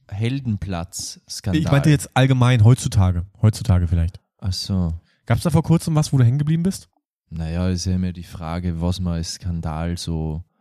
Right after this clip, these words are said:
Speaker 1: sieht.
Speaker 2: Äh,
Speaker 1: Aber was ich schon skandalös finde, ist, dass zum Beispiel Nura
Speaker 2: Ja.
Speaker 1: äh, nach diesen, äh,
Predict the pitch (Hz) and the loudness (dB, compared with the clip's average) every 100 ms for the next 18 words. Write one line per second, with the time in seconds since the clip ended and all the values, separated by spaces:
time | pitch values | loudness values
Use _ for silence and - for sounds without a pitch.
0 | _ _ - - 113 101 - 120 104 104 | _ _ -6 0 0 0 2 2 4 -2
1 | - - 104 120 135 117 131 135 - - | -6 -8 -4 -2 -2 0 -2 -2 -4 -4
2 | 127 117 117 110 98 107 135 - - 143 | -2 -2 -2 -4 -4 -2 -2 -4 -6 -8
3 | 147 147 147 - 120 - - 110 - - | -6 -6 -6 -4 -4 -4 -8 -8 -6 -4
4 | 110 104 120 - 120 117 110 110 143 147 | -2 0 0 -2 -4 -2 0 0 0 -2
5 | 92 82 110 147 _ _ _ - 110 101 | -4 -4 -4 -6 _ _ _ -4 2 2
6 | 135 - - _ _ - 107 101 98 101 | 2 -6 -20 _ _ -4 0 0 0 0
7 | 101 104 - - 107 104 104 101 98 98 | 0 -2 -6 -2 -2 0 0 2 2 0
8 | - 101 92 90 87 85 | -2 -2 0 0 0 -2